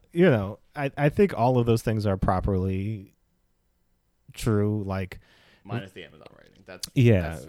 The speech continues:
Speaker 2: fucking false.
Speaker 1: Very quickly, uh, I do wanna get your, like, who would you say is the best actor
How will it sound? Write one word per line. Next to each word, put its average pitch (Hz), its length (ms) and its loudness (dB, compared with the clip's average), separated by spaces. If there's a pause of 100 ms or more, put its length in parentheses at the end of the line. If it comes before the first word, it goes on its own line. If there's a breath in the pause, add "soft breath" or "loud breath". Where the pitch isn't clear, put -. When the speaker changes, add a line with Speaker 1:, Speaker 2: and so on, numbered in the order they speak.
(160)
Speaker 2:
fucking - 340 -18
false. - 260 -20
Speaker 1:
Very 156 340 4
quickly, 98 680 2
uh, 90 360 0
I 113 120 4
do 113 180 6
wanna 104 220 4
get 95 280 0
your, 85 480 -6 (460)
like, 82 280 -8
who 151 180 0
would 156 180 2
you 131 140 0
say 98 320 0
is 92 160 -4
the 92 120 -6
best 87 600 -8 (1900)
actor 92 600 -6